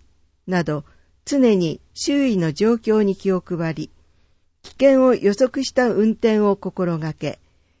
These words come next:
悲惨な交通事故を一件でも減らしましょう。交通安全は一人一人の心がけが大切です。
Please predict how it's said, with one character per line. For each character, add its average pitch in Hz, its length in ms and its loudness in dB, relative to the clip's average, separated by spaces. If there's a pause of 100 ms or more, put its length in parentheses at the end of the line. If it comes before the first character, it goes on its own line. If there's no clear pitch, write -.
(160)
悲 - 120 -14
惨 254 220 2
な 247 160 2
交 262 200 2
通 262 220 -4
事 240 160 -6
故 180 240 2
を 156 100 -4 (400)
一 262 160 -4
件 220 300 0
で 175 80 2
も 156 160 0
減 165 100 -2
ら 208 140 2
し 226 120 -4
ま 208 140 0
し 190 160 -6
ょ 139 220 -6 (1160)
う。 247 80 2
交 262 160 6
通 247 280 4
安 240 160 2
全 175 260 0
は 156 220 -2 (260)
一 285 180 -2
人 285 140 -2
一 277 240 0
人 220 160 2
の 156 320 -2
心 254 400 0
が 254 160 -2
け 240 160 -2
が 233 140 0
大 208 200 -4
切 175 360 -8
で 165 100 -4
す。 - 240 -18